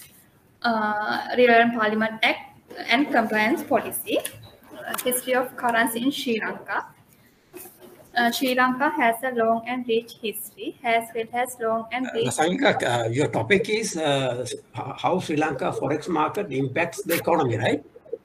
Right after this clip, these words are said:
Speaker 1: Yes, sir.
Speaker 2: Right. Okay. You must. Okay. Okay.
Speaker 1: Uh, uh, when researching a country history, coins from various time period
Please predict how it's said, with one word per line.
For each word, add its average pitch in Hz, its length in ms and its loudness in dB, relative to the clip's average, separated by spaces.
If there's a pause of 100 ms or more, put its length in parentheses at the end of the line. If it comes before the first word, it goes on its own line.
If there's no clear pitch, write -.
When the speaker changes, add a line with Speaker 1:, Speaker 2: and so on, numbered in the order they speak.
(120)
Speaker 1:
Yes, 254 240 -6
sir. - 80 -16 (720)
Speaker 2:
Right. - 280 -6
Okay. 107 220 -8
You 98 80 -6
must. 113 300 -6 (600)
Okay. - 260 -12 (200)
Okay. - 220 -16 (200)
Speaker 1:
Uh, 214 540 -4 (800)
uh, 226 260 2
when 247 220 4
researching 240 600 -2
a 277 160 2
country 226 380 0
history, - 640 0
coins 254 400 2
from 269 200 2
various 226 480 0
time 277 260 0
period 208 500 0